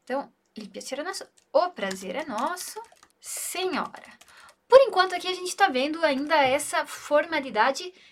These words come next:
extrema, né? Eles tão usando o lei o tempo todo, e, e, senhora, esserle,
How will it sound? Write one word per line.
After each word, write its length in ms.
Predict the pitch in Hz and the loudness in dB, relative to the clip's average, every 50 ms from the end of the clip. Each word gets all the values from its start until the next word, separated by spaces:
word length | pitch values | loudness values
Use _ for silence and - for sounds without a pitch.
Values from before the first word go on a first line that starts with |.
| _ _ | _ _
extrema, 600 | - 370 - - - - 240 233 262 262 226 196 190 | -6 -4 -4 -4 -2 0 4 6 6 6 4 2 -2
né? 80 | 208 233 | -6 -6
Eles 140 | 247 - | -8 -6
tão 260 | - 269 269 294 311 302 | -4 -4 -4 -2 -2 -4
usando 440 | 262 220 233 233 233 233 254 233 - 262 | -4 -4 -4 -6 -4 -6 -6 -6 -6 -4
o 60 | 262 | -4
lei 380 | 247 233 220 220 226 240 240 | -2 0 0 2 0 0 -2
o 60 | 240 - | -4 -6
tempo 280 | 233 226 233 226 - | -6 -6 -6 -8 -10
todo, 480 | - - 214 214 214 214 226 254 277 - - - - - _ _ _ - - - - _ | -6 -4 -2 -2 -2 -4 -6 -10 -12 -14 -18 -20 -20 -20 _ _ _ -12 -12 -12 -12 _
e, 80 | 226 214 | -14 -14
e, 60 | 196 - - _ _ _ | -14 -14 -18 _ _ _
senhora, 1040 | - - - 233 226 226 226 240 247 247 240 233 233 226 226 226 220 226 226 233 - _ - _ _ | -10 -8 -4 -2 0 0 2 2 2 2 2 2 4 4 6 6 6 4 2 -2 -8 _ -20 _ _
esserle, 960 | - 240 240 233 233 226 - - 240 220 220 220 226 226 226 220 226 233 233 | 0 2 2 2 2 0 -4 -2 -2 0 0 0 0 0 0 0 0 -2 -4